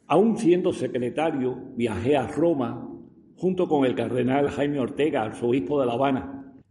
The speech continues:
que era el presidente de nuestra conferencia, y fuimos acogidos como huéspedes en la Casa Generalicia de la Orden de San Agustín, ubicada frente a la Plaza de San Pedro. Estando allí conocí al prior general, Fray Robert Prevost,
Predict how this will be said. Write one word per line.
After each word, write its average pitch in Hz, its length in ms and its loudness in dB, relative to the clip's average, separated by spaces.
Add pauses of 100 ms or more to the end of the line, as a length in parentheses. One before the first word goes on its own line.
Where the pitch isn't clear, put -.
que 160 140 4
era 180 140 4
el 127 80 0
presidente 135 640 0
de 131 160 2
nuestra 117 320 -4
conferencia, 107 760 -6 (600)
y 135 100 4
fuimos 180 400 2
acogidos 143 560 2
como 185 240 -2
huéspedes 139 760 -2 (340)
en 123 120 -4
la 127 140 -2
Casa 156 280 -2
Generalicia 127 800 -2
de 120 80 0
la 117 120 -2
Orden 143 360 2
de 123 100 0
San 120 220 -4
Agustín, 120 720 -4 (600)
ubicada 139 600 0
frente 131 760 -4 (220)
a 120 80 -6
la 117 160 -4
Plaza 131 320 0
de 110 100 -2
San 104 220 -8
Pedro. 101 340 -10 (400)
Estando 208 400 2
allí 165 220 4
conocí 143 480 2
al 143 160 0
prior 123 360 0
general, 135 500 0
Fray 120 240 -2
Robert 131 420 0
Prevost, 156 480 -2